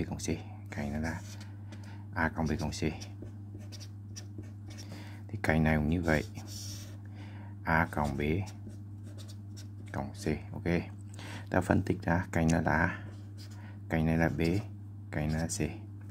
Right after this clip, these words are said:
Tức là cạnh này cũng là A, cạnh này là B, cạnh này là C. Đấy, bây giờ ta sẽ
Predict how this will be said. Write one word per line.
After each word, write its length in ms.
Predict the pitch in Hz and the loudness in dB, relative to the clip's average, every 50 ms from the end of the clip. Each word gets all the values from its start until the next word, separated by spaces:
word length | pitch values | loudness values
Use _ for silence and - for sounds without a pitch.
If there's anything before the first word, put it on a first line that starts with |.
| - - - - - - - - - - | -12 -12 -12 -12 -12 -12 -12 -12 -8 0
Tức 100 | - 92 | 4 6
là 120 | 90 87 87 | 8 8 8
cạnh 160 | - 82 80 82 | 6 4 6 6
này 140 | 82 80 78 - | 6 4 4 4
cũng 80 | 80 | 4
là 100 | 78 78 | 6 6
A, 380 | 64 73 80 80 87 104 107 - - - - - - - - - - - - - - - - - - - - - - - - | 6 4 4 4 2 2 0 -2 -6 -10 -12 -12 -12 -12 -12 -12 -12 -12 -12 -12 -12 -12 -12 -12 -12 -12 -12 -12 -12 -6 -2
cạnh 140 | 80 78 76 | 0 2 4
này 100 | 76 73 | 4 4
là 120 | 82 76 - 80 76 | 4 4 2 2 0
B, 20 | 80 82 90 101 - - - - - - - - - - - - - - - - - - - - - - - - - - - - - - - - - - - - - - - - | 0 0 0 -2 -4 -8 -8 -8 -10 -10 -10 -10 -10 -10 -12 -12 -12 -12 -10 -10 -10 -10 -10 -10 -10 -12 -10 -10 -10 -10 -10 -10 -10 -10 -10 -10 -10 -10 -10 -10 -10 -10 -6 -4
cạnh 160 | - 78 76 | -2 0 2
này 100 | 78 78 | 2 2
là 60 | 80 | 2
C. 120 | - - - 76 78 - - - - - - - - | 2 2 2 2 2 0 -2 -6 -8 -6 -6 -2 0
Đấy, 200 | 73 76 78 80 | 2 4 4 4
bây 140 | 82 87 87 | 4 6 6
giờ 160 | 92 90 87 90 | 8 6 6 6
ta 140 | 85 85 - | 6 4 4
sẽ 160 | - - | 4 2